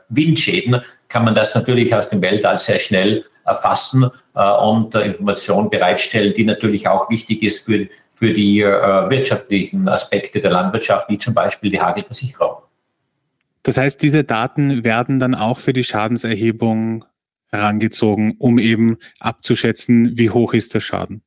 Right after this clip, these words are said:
Speaker 1: Äh, ganz richtig. Äh, die Erdbeobachtung ist, äh,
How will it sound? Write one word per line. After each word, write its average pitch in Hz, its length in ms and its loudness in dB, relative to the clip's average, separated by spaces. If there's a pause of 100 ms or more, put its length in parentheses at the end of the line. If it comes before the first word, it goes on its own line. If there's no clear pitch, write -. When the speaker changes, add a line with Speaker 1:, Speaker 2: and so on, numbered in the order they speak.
(1200)
Speaker 1:
Äh, 98 220 2
ganz - 260 -2
richtig. 135 420 0
Äh, 107 340 2
die 110 60 0
Erdbeobachtung 107 720 0
ist, 98 320 -4
äh, 95 240 2